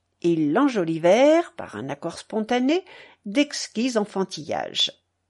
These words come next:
Robert mit son bras sous le bras de Lucie, Lucie ôta son gant et posa sa main nue dans la main de Robert.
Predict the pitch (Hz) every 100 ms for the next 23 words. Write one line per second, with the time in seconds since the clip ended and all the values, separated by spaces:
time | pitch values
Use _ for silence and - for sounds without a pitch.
0 | _ _ - - 165 170 170 165 170 -
1 | 165 160 160 143 160 170 165 151 165 160
2 | 175 226 - - 359 - _ _ _ -
3 | _ - 226 240 233 - 226 220 214 208
4 | 208 202 190 156 151 175 349 _ - 262
5 | 285 294 285 294 294 285 269 254 247 262
6 | 202 208 269 277 277 262 262 269 226 139
7 | 110 139 -